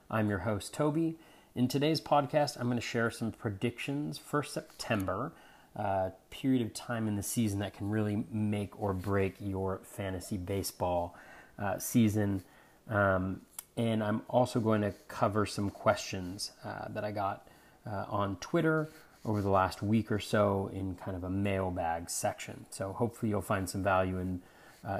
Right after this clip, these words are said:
either or both of those segments. As always, you can find the podcast on iTunes and other podcast platforms. If you like what you're hearing, please do give us a five-star rating, write a nice review, tell your fan-, friends,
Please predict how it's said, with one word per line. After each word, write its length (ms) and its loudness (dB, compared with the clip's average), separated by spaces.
either 300 6
or 240 2
both 460 2
of 240 0
those 240 -2
segments. 720 -2
As 180 8
always, 400 6
you 80 2
can 160 0
find 320 2
the 60 -2
podcast 640 0
on 380 2
iTunes 800 0
and 280 2
other 200 2
podcast 560 0
platforms. 680 2
If 160 -6
you 80 0
like 260 6
what 160 -2
you're 100 -2
hearing, 500 0
please 200 8
do 140 4
give 160 4
us 120 -2
a 60 -2
five-star 480 2
rating, 540 2
write 260 4
a 60 2
nice 320 0
review, 500 2
tell 220 4
your 120 4
fan-, 360 0
friends, 640 -2